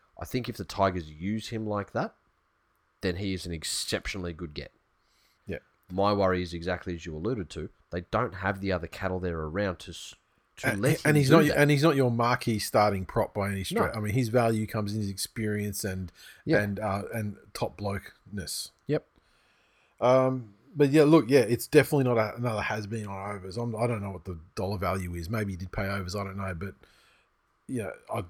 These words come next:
Speaker 2: I still, I think it's a good deal.
Speaker 1: Yeah.
Speaker 2: I don't, I haven't seen anyone really say it isn't. Uh,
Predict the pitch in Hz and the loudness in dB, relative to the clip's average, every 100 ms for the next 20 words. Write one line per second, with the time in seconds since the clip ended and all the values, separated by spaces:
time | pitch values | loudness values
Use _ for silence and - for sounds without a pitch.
0 | 117 120 - 135 117 - 117 98 95 104 | -6 -6 -4 0 0 0 -4 -4 -6 -8
1 | 95 117 104 113 - 107 110 _ - 107 | -4 -2 -4 -8 -8 -8 -8 _ -6 -4
2 | 110 113 123 104 110 98 104 98 98 98 | 0 2 2 0 -2 -2 -2 -4 -4 -6
3 | - 87 110 104 101 _ _ _ _ _ | -4 -4 -4 -6 -10 _ _ _ _ _
4 | _ _ _ - 117 123 123 | _ _ _ -2 0 2 2